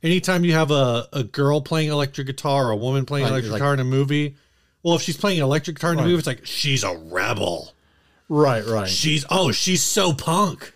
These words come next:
Speaker 2: Yeah, look how different she is.
Speaker 1: Wow, she's edgy. This
Speaker 2: She's
Speaker 1: is like
Speaker 2: got,
Speaker 1: a
Speaker 2: she's got overalls and glasses.
Speaker 1: in, like, the late, in the late
Speaker 2: Or she's, like,
Speaker 1: aughts.
Speaker 2: full-blown goth or
Speaker 1: Yeah,
Speaker 2: something
Speaker 1: in, like,
Speaker 2: like
Speaker 1: the
Speaker 2: that.
Speaker 1: late aughts, early teens,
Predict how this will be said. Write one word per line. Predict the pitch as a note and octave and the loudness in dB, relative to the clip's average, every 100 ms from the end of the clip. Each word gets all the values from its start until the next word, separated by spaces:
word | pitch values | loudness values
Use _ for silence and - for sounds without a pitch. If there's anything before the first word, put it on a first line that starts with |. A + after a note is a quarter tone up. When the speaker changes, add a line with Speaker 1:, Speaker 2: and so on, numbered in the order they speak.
| - | -2
Speaker 2:
Yeah, | C3+ C3 G#2 | 0 2 0
look | A#2+ G3+ | 0 2
how | G3+ A2+ | 2 -2
different | F#2 E3 C#3 G#2 | -2 -2 -2 -4
she | - A#2+ G#2 | -6 -4 -4
is. | G2 F#2 | -4 -2
Speaker 1:
Wow, | E3+ G3 D#3+ | 0 2 0
she's | - F#3+ F3 | 0 0 2
edgy. | D#3 F#3 C#3 A2 F#2+ | 2 2 0 -2 -2
This | D3+ - | -2 2
Speaker 2:
She's | A3+ | 4
Speaker 1:
is | A3+ | 4
like | A3 | 4
Speaker 2:
got, | F#3 F#3+ | 4 2
Speaker 1:
a | - | -2
Speaker 2:
she's | - A3+ | -2 0
got | F#3 C#3+ | 0 2
overalls | F3+ F3+ F3+ E3 E3 C#3 | 4 6 6 4 4 2
and | C#3+ F3 F#3 F#3 | 0 0 2 2
glasses. | C3+ G#2+ G2 F2+ A2 G2 E2+ - | 2 0 -2 -4 -6 -8 -8 -2
Speaker 1:
in, | E3+ E3 | 0 2
like, | D#3+ D3+ | 2 2
the | F3 | 2
late, | C#3 B2 D#3+ D#3 _ _ _ - | 2 2 0 -2 _ _ _ -4
in | D#3 | 0
the | D3 | 2
late | C3 D3 | 2 2
Speaker 2:
Or | D#3+ | 2
she's, | D#3+ F#3+ D#3 | 2 4 4
like, | C#3+ | 2
Speaker 1:
aughts. | B2 D#3 D#3+ - | -2 -8 -10 -14
Speaker 2:
full-blown | - - F3 C3+ C#3 C3 | -20 -2 0 4 2 2
goth | A2+ A#2+ A2+ G#2 - | -2 -4 -4 -4 0
or | |
Speaker 1:
Yeah, | C3+ | 0
Speaker 2:
something | C3 D#3 | 2 2
Speaker 1:
in, | |
like, | D#3 D3+ | 2 2
Speaker 2:
like | D#3 | 2
Speaker 1:
the | D3+ | 4
Speaker 2:
that. | |
Speaker 1:
late | D3 D#3+ - | 4 2 0
aughts, | D3 D3 C#3+ - | 0 0 -2 -6
early | D3 D3 C#3+ B2+ | -2 0 0 -2
teens, | - C#3+ C3+ C#3 C3+ B2+ A2+ - | -2 0 2 4 2 0 -4 -8